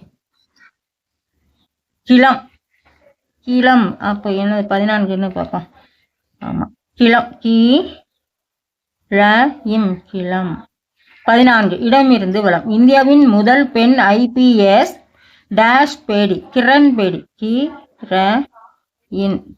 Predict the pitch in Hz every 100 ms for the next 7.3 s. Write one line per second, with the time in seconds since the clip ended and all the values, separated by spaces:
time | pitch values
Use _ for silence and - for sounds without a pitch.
0 | - 190 196 226 233 170 165 160 175 -
1 | - _ _ _ _ 220 220 247 247 185
2 | - 233 226 277 302 262 214 208 208 247
3 | - _ 247 240 190 - - _ _ _
4 | _ _ _ _ _ _ _ _ _ _
5 | _ _ _ _ _ - 220 247 269 269
6 | 262 226 226 214 - - 185 226 208 170
7 | - 160 -